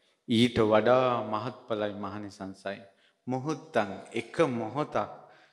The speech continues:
රහතන් වහන්සේ නමකට වඳින එක.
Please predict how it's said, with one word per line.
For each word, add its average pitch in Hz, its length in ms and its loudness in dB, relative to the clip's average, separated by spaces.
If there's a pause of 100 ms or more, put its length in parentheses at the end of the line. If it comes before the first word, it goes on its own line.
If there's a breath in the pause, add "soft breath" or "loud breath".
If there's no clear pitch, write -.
(140 soft breath)
රහතන් 117 560 -2
වහන්සේ 107 680 -8 (140)
නමකට 95 460 -12
වඳින 90 380 -10
එක. - 180 -20